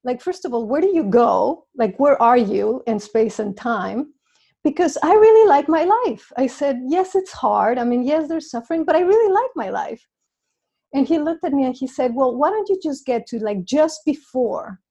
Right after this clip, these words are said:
full enlightenment? And then you won't have to worry about it." <laughs> And I said, "Okay, I'll, I'll work on that." <laughs> Um,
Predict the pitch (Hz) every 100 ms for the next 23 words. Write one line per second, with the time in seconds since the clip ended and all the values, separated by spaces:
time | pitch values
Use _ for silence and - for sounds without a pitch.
0 | _ - 240 220 208 208 202 208 180 226
1 | _ _ _ _ _ 240 240 240 233 220
2 | 208 196 214 220 220 233 - 202 - 269
3 | - 311 - _ _ - 494 - _ _
4 | _ _ _ _ - 508 508 - 294 277
5 | 277 285 262 254 247 220 233 233 233 226
6 | 233 233 226 233 214 208 202 - - -
7 | - - - _ _ _ - - - -
8 | - 254 247 240 240